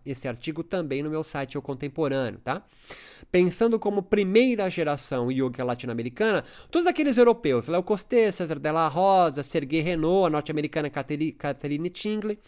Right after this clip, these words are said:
e o nativo, né, Benjamin Guzman.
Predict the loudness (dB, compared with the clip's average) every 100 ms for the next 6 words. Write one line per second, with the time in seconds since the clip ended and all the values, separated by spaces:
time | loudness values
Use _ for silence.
0 | -20 -20 -10 0 0 2 -2 -2 -4 -2
1 | -4 -4 -6 -18 -14 -2 -2 0 -2 2
2 | 2 2 -2 -14